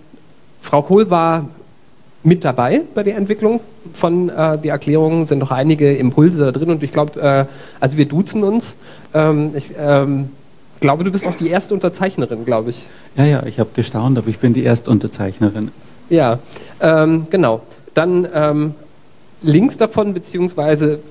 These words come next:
Speaker 1: rechts aus eurer Sicht, ähm, ist dann Doktor Roland Fressle, Kinder- und Jugendarzt. Und jetzt muss ich ein bisschen spickeln. Ähm, der Landesvorsitzende der Kinder- und Jugendärzte des Verbandes,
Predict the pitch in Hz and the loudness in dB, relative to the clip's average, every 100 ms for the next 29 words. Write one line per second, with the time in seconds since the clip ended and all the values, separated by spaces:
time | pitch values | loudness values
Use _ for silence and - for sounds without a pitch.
0 | - 190 240 - - 180 151 135 180 202 | -4 -2 -2 -6 -12 -4 -4 0 2 2
1 | 196 202 - - - - - 143 143 139 | -2 -8 -10 -18 -20 -20 -4 0 2 0
2 | 139 151 - - 143 139 127 165 - 165 | -2 -6 -8 -4 -2 -2 -2 -4 0 0
3 | 143 156 147 123 - 175 196 226 269 - | 2 2 2 0 -2 -4 -4 -4 -6 -4
4 | 190 185 175 151 127 147 254 - 202 208 | 0 2 0 -2 -4 -2 -4 -2 -4 -4
5 | - 147 - 151 151 160 151 139 127 190 | -2 -2 2 0 2 -2 -2 -4 -2 -2
6 | 214 214 208 214 - - - - 147 139 | 2 2 2 -4 -18 -20 -6 0 0 0
7 | 139 143 139 139 208 208 175 175 180 - | -2 -2 0 0 0 0 0 0 0 -2
8 | 165 170 147 139 143 143 156 - - - | -2 -2 0 0 2 2 -2 -12 -20 -20
9 | - - - - - 190 202 196 196 143 | -20 -20 -20 -12 0 2 2 2 0 -2
10 | 131 175 208 165 180 - 214 208 247 233 | -4 -2 -2 -2 -4 -4 -2 0 -2 -8
11 | - - 139 143 139 147 196 190 185 - | -18 -14 -6 -4 0 0 0 0 -2 -8